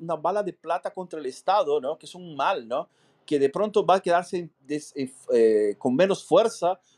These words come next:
con menos poder, ya que la gente podrá tener la decisión, ¿no? De financiar o no este tipo de locuras que los estados hacen, ¿no? Y de hecho esto de pronto va a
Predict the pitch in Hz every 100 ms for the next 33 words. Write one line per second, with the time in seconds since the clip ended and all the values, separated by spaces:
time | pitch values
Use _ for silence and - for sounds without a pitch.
0 | _ - 139 175 190 _ 139 135 196 151
1 | 156 147 135 170 156 139 147 151 143 143
2 | - _ _ _ _ 120 131 135 131 -
3 | 180 220 156 147 147 139 135 131 127 156
4 | 160 - 123 135 185 127 _ _ _ -
5 | 151 151 160 151 117 113 180 170 - 123
6 | 120 - 135 117 190 208 170 180 - _
7 | _ _ 123 165 - 135 135 131 131 214
8 | - 165 147 151 180 160 151 170 160 156